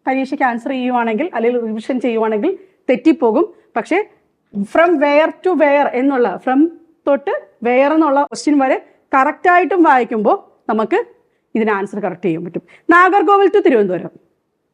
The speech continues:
അല്ലേ? അപ്പൊ അതല്ല, മറ്റേത് വൈക്കം to തിരുവനന്തപുരമായിരുന്നു. അപ്പൊ ആരാണ് വന്നത്? ആ, ആരാണ്? ഇ വി, ഇ എം നായിഡു.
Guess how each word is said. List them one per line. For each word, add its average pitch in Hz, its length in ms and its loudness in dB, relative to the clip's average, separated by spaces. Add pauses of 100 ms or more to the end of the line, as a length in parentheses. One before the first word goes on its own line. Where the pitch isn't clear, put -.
(160)
അല്ലേ? 190 220 -4 (440)
അപ്പൊ 320 140 0
അതല്ല, 208 400 -2 (280)
മറ്റേത് 254 160 -2
വൈക്കം 240 420 0
to 392 220 0 (260)
തിരുവനന്തപുരമായിരുന്നു. 220 760 0 (280)
അപ്പൊ 240 100 2
ആരാണ് 277 460 4
വന്നത്? 247 360 0 (260)
ആ, 196 280 -2 (260)
ആരാണ്? 240 440 2 (340)
ഇ 240 280 2
വി, 226 140 0 (100)
ഇ 254 460 2
എം 311 160 2 (160)
നായിഡു. 185 500 0